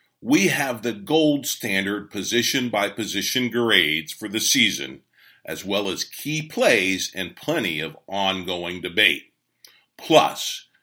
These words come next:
Jerry Rice on Antonio Brown. Welcome to the Steelers Update from Penn Live, where we keep track of all things Steelers so you don't have to. This is John Lucy reporting.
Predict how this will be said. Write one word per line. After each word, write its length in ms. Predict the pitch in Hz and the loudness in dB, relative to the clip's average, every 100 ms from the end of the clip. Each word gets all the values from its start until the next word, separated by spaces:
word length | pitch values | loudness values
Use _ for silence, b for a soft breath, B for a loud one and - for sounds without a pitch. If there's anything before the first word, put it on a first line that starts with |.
| _ _ | _ _
Jerry 480 | - 82 113 190 | -2 0 2 0
Rice 680 | 208 190 101 78 - - - - | 2 4 4 0 -4 -8 -10 -10
on 420 | 78 71 69 73 | -8 -6 -8 -10
Antonio 840 | - 71 71 - 107 98 92 101 110 | -8 -8 -8 -10 -6 -2 0 2 0
Brown. 520 | 104 117 101 76 - - _ _ _ _ b b b b b - | 2 4 4 2 -6 -14 _ _ _ _ b b b b b 0
Welcome 440 | 139 143 - 139 | 4 4 2 2
to 100 | 123 | 2
the 80 | 113 | 2
Steelers 640 | 92 - 151 131 113 104 | 0 0 2 2 2 0
Update 500 | 123 160 - 123 117 | -4 -4 0 0 0
from 220 | 117 98 | -4 -6
Penn 300 | - 135 113 | -2 -2 -2
Live, 360 | 104 131 160 104 | -2 0 0 0
where 140 | 101 | -2
we 160 | 95 95 | -2 -4
keep 260 | - 95 - | -4 -8 -4
track 360 | 87 90 147 | -2 -2 -2
of 100 | 120 | -4
all 240 | 90 85 - | -2 -2 -2
things 340 | 90 87 - | -4 -2 -4
Steelers 540 | - 101 101 104 101 | 0 2 2 0 -4
so 160 | - 90 | -4 -4
you 180 | 90 113 | -2 -4
don't 260 | 101 - | -4 -6
have 360 | - 104 85 - | -2 -2 -2 -4
to. 380 | 110 82 58 50 B B B | -4 -4 -6 -12 B B B
This 460 | 80 101 113 113 - | -4 0 0 -2 -8
is 220 | 82 80 - | -8 -8 -6
John 360 | 104 92 85 | -6 -4 -4
Lucy 360 | 85 85 - 85 | -6 -6 -6 -8
reporting. 600 | 87 87 113 85 69 | -10 -10 -6 -6 -6